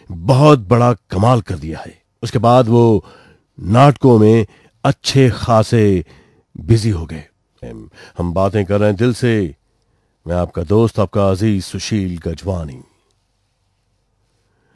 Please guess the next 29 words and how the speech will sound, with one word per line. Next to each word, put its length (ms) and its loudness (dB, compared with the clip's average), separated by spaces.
दोस्तों, 220 4
कन्हैयालाल 680 6
के 480 4
जिद 360 0
के 220 0
आगे, 300 2
उनके 260 0
परिवार 460 2
वालों 260 2
को 80 -6
झुकना 280 -4
पड़ा 260 -4
और 120 0
उन्हें 180 2
आगाध्यक्ष 680 -2
कश्मीरी 460 0
के 120 -4
नाटक 300 -2
आंख 240 4
के 180 -2
नशे 280 0
में 180 2
तबले 340 -2
वाले 300 -2
की 320 -4
अहम 380 -2
भूमिका 340 -6
मिल 120 -10
गई। 260 -18